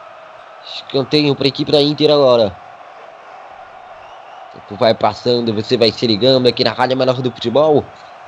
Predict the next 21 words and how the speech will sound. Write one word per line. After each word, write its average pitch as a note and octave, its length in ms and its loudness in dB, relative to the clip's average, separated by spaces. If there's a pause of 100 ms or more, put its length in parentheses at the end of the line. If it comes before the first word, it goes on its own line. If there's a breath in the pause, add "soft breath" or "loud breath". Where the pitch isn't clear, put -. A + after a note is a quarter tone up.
(160)
Até C3+ 300 0
aqui C#3+ 180 0
o D3 60 4
placar C#3 420 2
da D3 120 -2
M D3+ 100 0
F D3 160 -6
segue D3+ 480 0 (840)
zero F3+ 300 0
a D3 80 -2
zero. C#3 420 4 (1080)
É, G#2+ 60 -6
não, A2+ 200 0
é G#2 40 2
lateral, A#2 500 2
né? F#2 160 -6
Vale F#2 160 -4
destacar. F2 480 -6 (180)
Lateral, F#2+ 440 2
então, G2 240 -2
pro, F#2 280 0